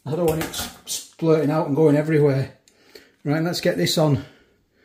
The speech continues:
I'll put a bit of meat to the side to try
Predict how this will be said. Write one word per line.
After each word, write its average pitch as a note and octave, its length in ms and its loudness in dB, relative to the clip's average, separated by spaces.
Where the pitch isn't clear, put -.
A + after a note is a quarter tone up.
I'll D3+ 80 -4
put C4+ 160 2
a A#3 40 6
bit B3+ 140 4
of A3 80 -2
meat A3 200 0
to G3+ 100 -6
the G3 80 -4
side C#3+ 560 -4
to - 100 -16
try D3+ 480 -6